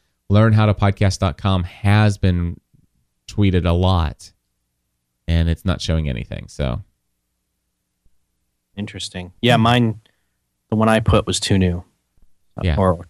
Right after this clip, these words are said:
Speaker 2: or too old. Who knows?
Speaker 1: Let's put
Speaker 2: So
Speaker 1: in here link learn, and this, see, now the thing is, is this forwards to another U R L. So I'm gonna,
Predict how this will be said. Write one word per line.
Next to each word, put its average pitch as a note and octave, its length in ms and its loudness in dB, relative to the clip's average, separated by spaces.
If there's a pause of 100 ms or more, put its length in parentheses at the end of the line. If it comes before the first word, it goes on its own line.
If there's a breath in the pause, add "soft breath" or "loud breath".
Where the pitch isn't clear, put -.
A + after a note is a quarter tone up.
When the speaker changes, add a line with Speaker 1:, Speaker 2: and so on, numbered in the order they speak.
Speaker 2:
or C3 80 6
too A2+ 180 0
old. F2+ 220 -2 (100)
Who A#2+ 80 -2
knows? F#2 300 -4 (100)
Speaker 1:
Let's A#2+ 200 -4
put - 180 -2
Speaker 2:
So D#3 240 4
Speaker 1:
in - 80 4
here G2+ 80 2
link A2 520 2
learn, G2 640 2
and G#2 260 0
this, G#2+ 260 -2
see, B2 180 -2
now A2 160 2
the G#2 80 2
thing B2 220 0
is, C3+ 120 2
is G2+ 140 0
this A2 180 0
forwards C3 480 2
to G#2+ 200 -2
another G2 320 2
U F#2 260 0
R D#2+ 200 0
L. D#2+ 340 -2 (340)
So - 220 0
I'm F#2+ 140 2
gonna, F#2+ 300 4